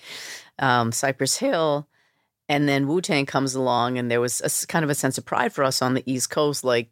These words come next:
yeah, they, they, they kind of brought it back. Um, but they were also just this huge cultural movement. Like, I, you know, they're ex-,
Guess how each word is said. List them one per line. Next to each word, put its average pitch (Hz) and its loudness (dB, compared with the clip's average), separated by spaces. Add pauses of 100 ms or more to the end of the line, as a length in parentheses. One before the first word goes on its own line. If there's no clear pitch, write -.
yeah, 131 0
they, 123 0
they, 123 -8
they 123 -2
kind 131 0
of 117 0
brought 107 2
it - -12
back. - -6 (640)
Um, 117 0
but 147 0
they 175 2
were 175 2
also 214 0
just 170 -2
this 147 -2
huge 147 0
cultural 175 -2
movement. 131 2
Like, 135 2
I, 156 2
you 165 0
know, 151 2
they're 208 2 (300)
ex-, - -2